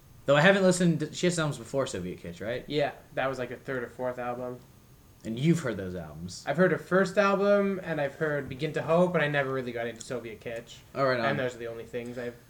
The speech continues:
Speaker 2: heard by her.
Speaker 1: Soviet Kitsch took me a while, but I got, like, pretty into that album pretty heavily, um, for a little while there. It was, like, one of those things where there was, like, a week or two where I was kinda, like, just listening to it.
Speaker 2: Yeah.
Speaker 1: Yeah.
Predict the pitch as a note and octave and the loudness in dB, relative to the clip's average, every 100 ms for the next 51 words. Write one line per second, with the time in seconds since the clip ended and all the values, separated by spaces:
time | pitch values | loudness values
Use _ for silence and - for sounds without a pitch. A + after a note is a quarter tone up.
0 | - B2+ B2 B2+ C3 C3 - D3+ F#3+ G3 | -10 -8 -8 -10 -10 -12 0 6 8 8
1 | F3 F#3 D#3 A#2+ A#2+ A#2 G#2 G2+ A2 A#2 | 6 4 4 2 4 2 2 2 0 2
2 | A2 G#2+ A2 - - - C3+ A#2+ A2+ G#2+ | 2 0 -4 -8 -12 -4 -2 0 0 0
3 | G#2+ G#2+ G#2 G#2+ G2+ G2+ F#2+ F#2+ - A2+ | -2 -2 0 0 0 -2 -2 -6 -4 -2
4 | G#2 G#2 F#2+ F#2 F2 F2+ - - - - | -2 -4 -4 -4 -6 -8 -16 -20 -20 -20
5 | - F#2 F#2+ F2 F2 F2 - A2 F#2+ F#2+ | -14 -8 -6 -4 -4 -4 -4 -4 -4 -4
6 | F#2 F2+ F2+ F2+ F2+ F2+ F#2 - - - | -4 -4 -6 -6 -6 -8 -12 -20 -20 -20
7 | - - - - - - A2 A#2 A#2 G2+ | -20 -20 -20 -20 -14 -8 -6 -4 -4 -4
8 | G2 G#2+ F#2+ G2 F#2+ F#2+ F#2+ G2 F#2+ F#2 | -4 -6 -6 -6 -6 -6 -6 -6 -6 -6
9 | F2+ - G2+ F2+ F2 F#2 - F2 F2 F#2 | -8 -8 -8 -6 -8 -10 -10 -8 -8 -10
10 | F#2 - F2+ F2 F#2 F#2+ G#2 A2 - C#3 | -12 -12 -12 -10 -10 -8 -6 -8 -8 -6
11 | B2+ B2 B2 - - - - - - | -6 -6 -12 -20 -20 -20 -20 -16 -14